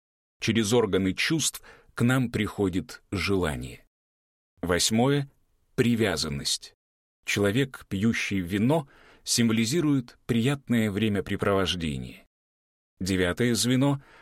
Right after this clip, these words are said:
Женщина, которая ухватила плод на дереве, чтобы его сорвать. Желания переходят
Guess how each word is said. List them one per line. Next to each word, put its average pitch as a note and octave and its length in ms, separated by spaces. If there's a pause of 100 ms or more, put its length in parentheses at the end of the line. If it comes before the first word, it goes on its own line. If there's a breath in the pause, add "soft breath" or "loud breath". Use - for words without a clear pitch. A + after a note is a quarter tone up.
(140 loud breath)
Женщина, C3+ 600
которая B2 540
ухватила A2 680
плод A2 500
на G2 180
дереве, G2 400
чтобы G#2+ 340
его G#2+ 280
сорвать. F#2+ 600 (680)
Желания A2 540
переходят A#2+ 580